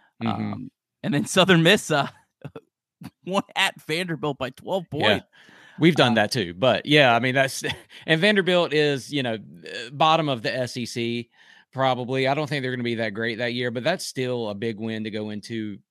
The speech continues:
Speaker 1: an S E C court, uh, opponent and, and beat them on their court.
Speaker 2: Yeah. T-, two games that, that, that I, I, I think that, that Liberty should be able to take advantage of,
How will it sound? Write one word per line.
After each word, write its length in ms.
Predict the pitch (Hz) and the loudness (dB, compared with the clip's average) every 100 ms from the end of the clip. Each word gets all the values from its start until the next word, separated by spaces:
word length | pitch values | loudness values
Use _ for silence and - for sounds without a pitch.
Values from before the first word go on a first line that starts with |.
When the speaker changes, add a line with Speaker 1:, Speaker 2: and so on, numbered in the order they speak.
| _ - | _ -14
Speaker 1:
an 160 | 104 | -10
S 260 | 101 113 - | -8 -8 -8
E 60 | 104 | -8
C 460 | - 107 101 92 _ _ _ _ _ - | -6 -6 -6 -12 _ _ _ _ _ -12
court, 380 | 147 131 120 - - | -6 -2 -4 -6 -12
uh, 340 | 113 107 95 | -10 -8 -6
opponent 560 | 95 - 127 120 113 - | -8 -6 -4 -2 -4 -6
and, 180 | 104 101 | -8 -6
and 320 | 98 85 98 | -6 -8 -6
beat 160 | 113 98 | -4 -2
them 160 | 104 | -2
on 140 | 101 101 | -2 0
their 160 | 101 | -2
court. 340 | 92 98 92 - _ _ _ _ _ _ - | -2 -6 -6 -8 _ _ _ _ _ _ -18
Speaker 2:
Yeah. 260 | - 120 - _ _ _ | -14 -14 -18 _ _ _
T-, 140 | - 147 | -10 -4
two 180 | - 226 | -2 0
games 280 | 220 226 185 | 2 0 0
that, 160 | 165 | -2
that, 320 | 156 147 - | 0 -2 -4
that 140 | 147 143 | -2 0
I, 200 | 139 127 | -2 -6
I, 140 | 127 - | -12 -12
I 160 | 135 139 | -10 -8
think 260 | 180 180 | -8 -6
that, 220 | 151 139 | -6 -6
that 160 | 131 123 | -6 -8
Liberty 260 | 135 135 131 | -6 -4 -4
should 240 | - 135 | -4 -4
be 140 | 139 | -2
able 160 | 139 135 | 0 0
to 80 | 131 | -2
take 240 | 165 139 | -4 -4
advantage 500 | 135 131 131 131 131 | -6 -4 -4 -4 -2
of, 260 | 135 131 | -2 -2